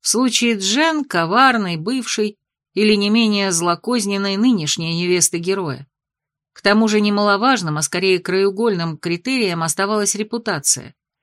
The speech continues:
Не просто милая и покладистая, не нарушающая сроков и понимающая указания режиссера с полувзгляда.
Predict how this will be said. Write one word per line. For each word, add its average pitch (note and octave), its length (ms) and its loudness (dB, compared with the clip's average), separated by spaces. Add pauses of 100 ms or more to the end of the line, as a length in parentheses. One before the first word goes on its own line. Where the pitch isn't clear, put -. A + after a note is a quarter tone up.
(260)
Не D#4 240 2
просто A#3+ 400 0
милая F#3 400 0
и E3+ 140 -4
покладистая, F#3 840 -2
не F3+ 120 -6
нарушающая F3+ 680 -2
сроков G#3 560 -4 (340)
и F#3 100 0
понимающая G3+ 720 0
указания F#3 520 -2
режиссера F3 500 -2
с - 80 0
полувзгляда. F3 760 -4